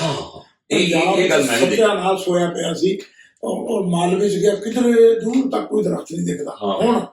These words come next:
Speaker 2: ਮਈ ਤੋਂ ਸ਼ੁਰੂ ਹੋਇਆ ਦੁਬਾਰਾ।
Speaker 1: ਹਾਂਜੀ, ਹਾਂਜੀ।
Speaker 2: ਵਿਆਹ ਸ਼ਾਦੀਆਂ 'ਚ ਲੋਕ ਜਾਂਦੇ ਆ, ਉਹ ਕਹਿੰਦੇ ਇੱਕ ਦੂਜੇ ਨੂੰ ਬੂਟੇ ਦੇਵੋ।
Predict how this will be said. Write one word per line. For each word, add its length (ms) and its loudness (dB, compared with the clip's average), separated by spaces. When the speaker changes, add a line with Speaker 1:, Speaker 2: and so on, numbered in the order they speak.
Speaker 2:
ਮਈ 260 2
ਤੋਂ 180 2
ਸ਼ੁਰੂ 300 0
ਹੋਇਆ 160 -4
ਦੁਬਾਰਾ। 340 -4
Speaker 1:
ਹਾਂਜੀ, 240 -2
ਹਾਂਜੀ। 220 -10
Speaker 2:
ਵਿਆਹ 320 -2
ਸ਼ਾਦੀਆਂ 440 -6
'ਚ 60 -10
ਲੋਕ 280 -8
ਜਾਂਦੇ 400 -6
ਆ, 140 -4
ਉਹ 120 -6
ਕਹਿੰਦੇ 240 -2
ਇੱਕ 180 4
ਦੂਜੇ 220 0
ਨੂੰ 140 -2
ਬੂਟੇ 320 2
ਦੇਵੋ। 400 -8